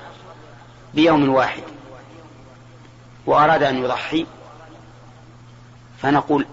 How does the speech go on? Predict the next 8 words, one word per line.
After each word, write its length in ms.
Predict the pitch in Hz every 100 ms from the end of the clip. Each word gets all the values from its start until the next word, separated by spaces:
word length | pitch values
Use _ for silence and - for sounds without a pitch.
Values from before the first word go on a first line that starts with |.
| 139
الآن 440 | 131 135 147 160 - - - 143 147 - - - - - - - - - -
لا 300 | 117 139 151
تختتن. 560 | 143 131 - - - - - - - - - - - - - - - - - - - - -
كذا. 320 | 143 160 339 - - - 156 160 - - - - -
لماذا؟ 480 | 151 165 139 127 127 - - 151 - - - - - - - -
لأن 380 | 135 151 160
الختان 520 | 156 - 147 147 139 120
سنة، 480 | - 123 113 135